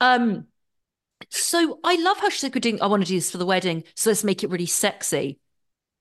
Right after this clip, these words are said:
I can imagine nothing more awful than me choreogra-,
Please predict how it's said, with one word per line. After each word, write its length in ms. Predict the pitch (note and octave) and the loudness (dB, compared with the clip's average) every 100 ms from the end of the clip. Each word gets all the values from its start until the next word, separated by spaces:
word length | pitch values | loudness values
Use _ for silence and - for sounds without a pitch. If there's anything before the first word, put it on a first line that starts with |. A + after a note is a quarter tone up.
| _ | _
I 160 | G3+ C4 | -2 0
can 160 | - F4 | -2 -4
imagine 580 | D4 G#3 G3 G3+ F#3 | -2 -2 -2 -6 -4
nothing 600 | G3 G3+ - C#4 C#4 D#4 - _ _ _ - | -2 -2 -2 -4 -4 -8 -16 _ _ _ -2
more 200 | A#3+ C4 | 0 2
awful 640 | B3 G#3+ - D#3+ C#3+ C#3 - _ _ | 4 2 0 -4 -4 -6 -12 _ _
than 160 | G#3+ G#3+ | 0 0
me 180 | G#3+ G#3 | -2 -4
choreogra-, 880 | - A#3 B3+ D4 D4 - - G#3+ | -4 0 0 0 -4 -2 -4 -4